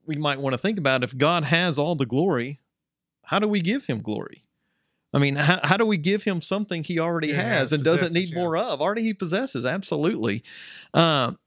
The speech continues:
Speaker 1: so to give God glory doesn't mean that we add to his glory, 'cause we can't add anything
Speaker 2: Mm-hmm.
Speaker 1: to who God is. But, but it means that we simply acknowledge his greatness, that we acknowledge who he is, that we express his worth, that we give him the praise and the honor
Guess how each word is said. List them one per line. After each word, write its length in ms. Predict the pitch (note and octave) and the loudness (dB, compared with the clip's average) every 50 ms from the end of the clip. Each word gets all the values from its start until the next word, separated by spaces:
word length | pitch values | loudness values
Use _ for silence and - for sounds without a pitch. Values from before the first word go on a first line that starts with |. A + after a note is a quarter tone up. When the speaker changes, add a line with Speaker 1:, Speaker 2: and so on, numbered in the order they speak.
| _ _ _ - | _ _ _ -2
Speaker 1:
so 420 | - - G#3+ G#3 G3 F#3 D#3 - _ _ _ _ _ _ _ _ _ _ _ _ _ | 2 4 4 4 4 2 0 -2 _ _ _ _ _ _ _ _ _ _ _ _ _
to 60 | G3 | -2
give 260 | F3+ G3 D4 D4+ B3 | 0 0 0 0 2
God 260 | G#3+ A3+ G3 F3 D#3+ | 2 2 2 2 0
glory 300 | C#3+ E3+ F#3+ G3 F#3+ D#3+ | -2 -2 0 2 2 0
doesn't 360 | C#3 C3 C#3+ D#3 C#3+ D3+ A#2+ B2+ | 2 2 2 2 2 0 -2 0
mean 260 | C#3 D3+ D#3+ D#3+ D3 | 0 0 0 0 -2
that 140 | C3+ A2+ C#3 | -2 -2 0
we 160 | C3 B2+ A2 | -2 -2 0
add 360 | - B2 C3 D#3+ F3+ E3+ B2 - | 2 2 2 2 0 -2 -4 -4
to 100 | - G#2+ | -6 -4
his 200 | - G#2 F2+ - | -4 -6 -8 -8
glory, 440 | - G#2+ G#2+ G2+ G2+ G#2 A#2 D#3+ - _ _ _ _ _ _ _ _ - | -8 -6 -4 -4 -2 -2 -4 -4 -6 _ _ _ _ _ _ _ _ -4
'cause 80 | C3 | 2
we 120 | B2 D3+ F3 | 2 2 2
can't 280 | - - F3 D#3 - | 4 2 0 2 2
add 160 | C3+ C3+ B2+ B2+ | 0 0 0 0
anything 600 | C#3+ F3 F#3 D#3 - - A#2 A2 G#2+ G2 A2 G2 _ _ _ _ | -2 -2 -4 -4 -4 -4 -4 -4 -6 -8 -10 -14 _ _ _ _
Speaker 2:
Mm-hmm. 180 | _ _ A2+ A#2 A#2 _ _ _ _ | _ _ -20 -20 -20 _ _ _ _
Speaker 1:
to 100 | - C3 | -2 2
who 140 | G#2 C#3+ C#3 | 2 2 2
God 260 | A#2 B2 A#2 A2+ A2 | 4 2 2 2 4
is. 380 | C3+ G3 F#3+ A#2 G#2 - - - - - - - - - _ | 4 2 2 2 -2 -6 -8 -10 -12 -18 -20 -20 -20 -12 _
But, 240 | - G3+ F#3 - | -2 -2 0 2
but 100 | F#3 G3+ | 2 2
it 140 | F#3+ F3+ - | 2 2 2
means 380 | F3+ F#3+ G#3 A#3+ B3 A#3 G#3+ D#3+ | 2 2 4 4 2 0 0 0
that 120 | F3+ C#3 | -2 0
we 140 | E3 E3+ E3+ | 0 0 0
simply 420 | - - - G3 G3 - G#3 F#3 | 0 0 -2 -2 -2 -2 -2 -4
acknowledge 540 | E3 D3 C#3+ C3+ C#3 C#3 D#3 E3+ F3 D#3 - | -4 -4 -4 -6 -6 -6 -4 -6 -6 -8 -6
his 160 | - C3+ G#2+ | -8 -8 -8
greatness, 680 | A2 G2+ - G#2+ G2+ G2 - A2 A#2 D3+ - - - _ _ _ _ _ _ _ _ _ _ _ _ _ _ | -8 -4 -4 -4 -4 -4 -6 -8 -8 -8 -8 -12 -16 _ _ _ _ _ _ _ _ _ _ _ _ _ _
that 140 | - D3 C#3 | 2 4 6
we 140 | D#3 D#3 | 6 4
acknowledge 540 | D3 C3+ C#3 C3+ C#3 D3+ F3 F#3 F3+ - - | 4 2 2 0 0 2 2 0 0 0 2
who 120 | - C#3+ B2 | 2 4 4
he 140 | A#2+ A2 | 4 4
is, 120 | A2 A#2+ C3 | 4 2 2
that 120 | D#3+ - | 2 2
we 140 | C3+ C#3+ C#3 | 2 2 2
express 540 | C3 - - - - - E3 E3 F#3+ F#3+ - | 2 -2 -6 -10 -4 0 2 2 2 0 -2
his 160 | E3 C3+ A2+ | -6 -6 -6
worth, 360 | A#2 A2+ A2 A#2 A#2 B2 - | -8 -8 -6 -6 -6 -8 -8
that 100 | - B2+ | -10 -8
we 140 | C3+ C#3+ C#3 | -6 -6 -6
give 260 | B2+ D#3 E3+ F#3 F3 | -4 -4 -4 -4 -4
him 160 | - F3 D#3 | -6 -8 -6
the 80 | C#3+ C3 | -6 -8
praise 600 | - - - D#3 C3 C3 C#3 D3+ D#3 E3+ D3+ C3 | -8 -6 -4 -4 -2 0 0 0 -2 -2 -4 -4
and 120 | A#2 A#2+ | -2 -2
the 140 | A#2+ A2+ G#2 | -2 -2 -2
honor 460 | - A#2+ C3+ C#3+ D3 D3+ D3+ D3+ D3+ | 0 0 2 2 2 0 0 -2 -2